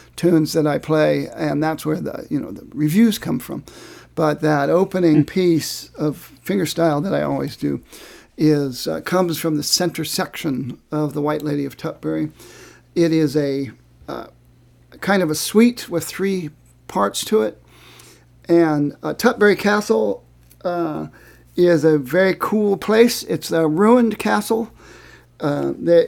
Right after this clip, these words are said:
Speaker 1: there had been a fortress there probably since prehistoric times up on the hill.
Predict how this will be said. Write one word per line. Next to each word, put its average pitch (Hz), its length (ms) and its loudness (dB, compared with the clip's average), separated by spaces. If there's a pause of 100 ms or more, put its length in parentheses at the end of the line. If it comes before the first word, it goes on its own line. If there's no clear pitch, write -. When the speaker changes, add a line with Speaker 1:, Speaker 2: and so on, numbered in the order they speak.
(100)
Speaker 1:
there 190 240 6
had 196 160 6
been 196 140 6
a 185 60 6
fortress 233 480 6
there 196 160 2
probably 190 200 4
since 185 200 -2
prehistoric 185 540 0
times 202 400 -2
up 170 180 -4
on 170 140 0
the 156 80 0
hill. 202 320 -2